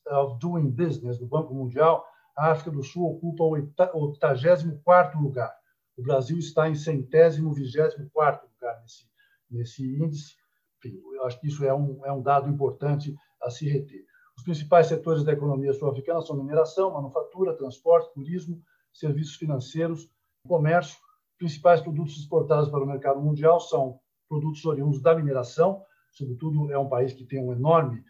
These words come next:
uma enorme capacidade de produção de metais do grupo platina, ouro, minério de ferro. É um país que tem uma indústria automotiva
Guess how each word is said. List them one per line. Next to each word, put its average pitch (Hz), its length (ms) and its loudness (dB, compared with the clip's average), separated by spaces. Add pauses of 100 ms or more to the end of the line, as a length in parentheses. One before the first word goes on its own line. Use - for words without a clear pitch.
(160)
uma 120 160 -8
enorme 151 280 -2
capacidade 143 500 -2
de - 60 -12
produção 139 360 -8
de 127 120 -10
metais 139 360 0
do - 80 -14
grupo - 280 -16
platina, 160 520 -4
ouro, 143 380 0
minério 120 260 -4
de 117 60 -14
ferro. 175 340 4 (640)
É 160 60 10
um 160 140 8
país 165 320 6
que - 100 -14
tem 165 160 -2
uma 160 140 2
indústria 170 360 0
automotiva 147 800 -2